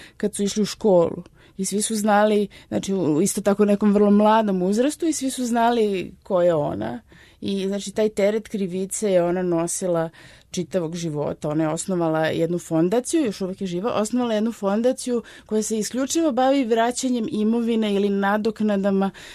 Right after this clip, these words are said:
jevrejskim, e, žrtvama, odnosno njihovim potomcima u Berlinu. Ona je čak rekla jednu zanimljivu rečenicu u tom intervjuu, u smislu da je lako je reći, „Eto, ja to nikad ne bih”,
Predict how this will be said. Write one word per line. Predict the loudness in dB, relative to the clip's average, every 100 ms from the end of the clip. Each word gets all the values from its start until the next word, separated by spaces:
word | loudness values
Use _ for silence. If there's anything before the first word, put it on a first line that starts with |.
| -4
jevrejskim, | 4 6 6 4 0 -2 -2 0 0 -2
e, | -2 -2
žrtvama, | -2 -2 0 2
odnosno | 2 2
njihovim | 0 2 2
potomcima | 4 4 4 0 0 -2 -2 -4 -10 -16 -4
u | 0
Berlinu. | 2 2 -2 -6 -14 _ _ _
Ona | -2 0
je | 2
čak | 0
rekla | 0 2
jednu | 2 2
zanimljivu | 4 4 4 4
rečenicu | 2 0 2 2 2 0
u |
tom | 2 4
intervjuu, | 4 2 -2 -2 -2 -2 -4 -12 -20 -12 -6
u | -4
smislu | 0 0 0 0 0
da | 2
je | 2 4 2 0 -4 -20 _ -4 2
lako | 4 4 4
je | 4
reći, | 6 4 2 2 4 4
„Eto, | 4 4
ja | 4 4
to | 8
nikad | 8 8 6 2 4
ne | 4 4
bih”, | 2 0 -2 -12